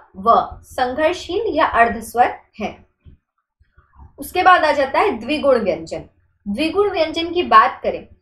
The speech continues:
तो वे वर्ण जो भाषा व लिपि में प्रचलन में है किंतु वर्णमाला में स्थान नहीं पाते हैं, द्विगुण व्यंजन कहलाते हैं। मतलब क्या? ये हम वर्णमाला में तो लिख रहे हैं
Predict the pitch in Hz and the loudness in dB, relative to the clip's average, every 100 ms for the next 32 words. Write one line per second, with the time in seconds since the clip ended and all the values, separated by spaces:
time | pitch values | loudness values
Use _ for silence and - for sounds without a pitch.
0 | _ - 233 277 262 349 285 247 196 160 | _ -4 -2 2 4 4 4 2 2 -4
1 | - _ _ _ _ _ 202 294 381 403 | -14 _ _ _ _ _ 0 4 4 2
2 | 196 - 247 - - 370 392 359 262 262 | -6 2 2 4 4 6 4 -2 -4 -6
3 | 320 339 330 - 294 - _ - 269 - | -6 -6 -6 -6 -6 -8 _ -2 -2 0
4 | 302 294 240 185 170 - _ 302 269 370 | 0 0 -2 -8 -12 -20 _ -8 -4 -4
5 | 277 240 294 302 269 233 240 294 277 - | 2 2 2 2 2 4 2 -2 -6 -12
6 | - 240 262 226 262 269 214 - 220 254 | -8 -6 -6 -8 -8 -4 -4 -4 -8 -8
7 | 320 208 202 202 254 320 220 185 185 240 | -8 -8 -8 -6 -6 -4 -6 -8 -8 -12
8 | - 226 190 165 - - 233 233 196 - | -10 -8 -6 -8 -10 -6 -4 0 -2 0
9 | 185 262 - _ _ - _ _ _ _ | -2 -2 -8 _ _ -20 _ _ _ _
10 | _ _ _ _ _ _ _ _ - 240 | _ _ _ _ _ _ _ _ -20 -2
11 | 320 359 339 285 285 320 311 311 320 330 | 4 4 6 4 4 4 4 4 2 0
12 | 302 330 349 311 311 | -2 -4 -2 -2 -2